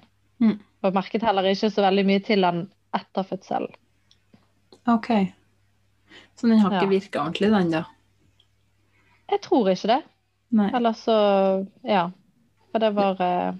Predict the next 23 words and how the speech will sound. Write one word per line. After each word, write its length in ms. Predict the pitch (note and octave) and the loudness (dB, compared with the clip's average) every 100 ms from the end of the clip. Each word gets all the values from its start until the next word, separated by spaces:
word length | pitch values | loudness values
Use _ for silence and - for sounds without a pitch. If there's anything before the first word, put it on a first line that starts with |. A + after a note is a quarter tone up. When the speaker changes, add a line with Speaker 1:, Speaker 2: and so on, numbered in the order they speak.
| - _ _ _ A#3 | -14 _ _ _ -2
Speaker 1:
Det 80 | A3 | 0
skjer 220 | G#3 D#3 | 2 2
jo 60 | F#3 | 2
noen 140 | A#3 | 4
ganger 200 | G#3+ F#3 | 4 4
det 80 | F#3 | 4
at 100 | G3 | 2
den 80 | G#3 | 0
ikke 120 | G3 F#3+ | 0 -2
virker 220 | - D3 | -2 -4
ordentlig. 240 | E3+ G3 G#3+ - _ _ _ _ _ _ _ _ _ _ _ _ _ _ - | 0 0 0 -4 _ _ _ _ _ _ _ _ _ _ _ _ _ _ 0
Speaker 2:
Ja, 300 | C4 G3 F#3 A#3 | 2 2 0 0
men 120 | C4+ | 2
jeg 100 | C#4+ | 2
er 40 | |
egentlig 220 | D4+ D4+ C4 | 2 0 -2
litt 120 | C4 - | -2 0
glad 200 | C4 A3+ | 0 0
for 200 | - G3+ | 0 0
det, 80 | G3+ | 0
fordi 220 | - A#3+ | -2 0
at, 220 | A#3+ - G#3 | 0 -2 0
eh, 440 | G3 F#3+ F#3+ - | 2 2 2 -2